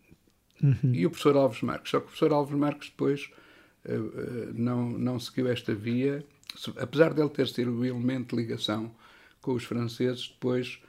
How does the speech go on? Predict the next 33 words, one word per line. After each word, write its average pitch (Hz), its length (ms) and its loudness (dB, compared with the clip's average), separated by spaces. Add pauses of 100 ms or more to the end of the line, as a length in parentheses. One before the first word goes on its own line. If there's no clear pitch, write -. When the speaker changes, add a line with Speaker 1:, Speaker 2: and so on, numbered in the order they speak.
(320)
Speaker 2:
eh, 117 320 -4
virou-se 123 600 2
mais 120 240 -2
para - 140 -6
a 110 60 -2
informática, 135 720 -2
eh, - 520 -10
e, 117 480 -6
e 113 40 -4
não 113 340 -6
abandonou 117 480 -2
esta 120 220 -4
área. 107 160 -4
O 113 40 -4
professor 156 220 2
Vidigal 156 540 0 (520)
é 120 180 -2
que, 139 760 0
eh, 127 640 -2
agarrou 123 380 0
a 120 60 -2
área 120 280 -4
da 120 420 -6
microeletrónica. 120 920 -10 (300)
Speaker 1:
E 127 180 6
fez-se - 320 2
história. 101 500 2 (400)
Speaker 2:
Sim, 143 340 6
sim, 104 300 -2
sim. 104 280 -8
Não, 123 380 -12
isto, 117 260 -12
eh, - 440 -12